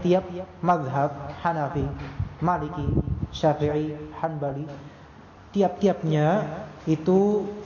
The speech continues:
tidak seragam dalam satu mazhab, tidak mesti semua perkataannya seragam. Bahkan Imam Ahmad pun kadang diriwayatkan sampai empat perkataan yang saling berbeda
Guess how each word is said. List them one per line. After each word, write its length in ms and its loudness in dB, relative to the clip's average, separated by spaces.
tidak 480 2
seragam 880 0
dalam 160 4
satu 240 -2
mazhab, 400 2
tidak 160 4
mesti 480 2
semua 400 2
perkataannya 400 0
seragam. 480 2
Bahkan 640 0
Imam 240 2
Ahmad 320 0
pun 160 2
kadang 320 2
diriwayatkan 720 2
sampai 560 0
empat 320 0
perkataan 640 0
yang 240 0
saling 400 0
berbeda 640 2